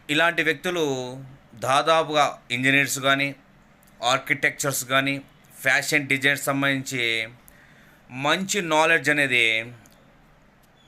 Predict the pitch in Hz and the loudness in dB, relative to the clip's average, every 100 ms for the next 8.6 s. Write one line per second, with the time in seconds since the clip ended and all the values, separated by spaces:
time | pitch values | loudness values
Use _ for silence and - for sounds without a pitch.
0 | _ 131 120 143 135 110 104 95 - _ | _ -8 -2 2 2 2 -4 -8 -12 _
1 | _ _ _ _ _ _ _ _ _ - | _ _ _ _ _ _ _ _ _ -12
2 | 123 156 175 - 120 127 131 131 - 131 | -2 0 0 0 2 2 2 0 -2 -2
3 | 190 277 - - - - - _ - 117 | -2 -2 -10 -20 -20 -20 -20 _ 0 0
4 | 101 117 117 107 135 113 113 117 139 240 | 0 -2 0 0 -2 2 2 2 0 -4
5 | - _ _ _ _ _ _ - 110 95 | -8 _ _ _ _ _ _ -20 -20 -12
6 | 95 - - - - _ _ _ _ _ | -12 -12 -20 -20 -20 _ _ _ _ _
7 | _ _ _ _ _ _ _ _ _ _ | _ _ _ _ _ _ _ _ _ _
8 | _ - 127 139 160 | _ -12 -6 -6 -6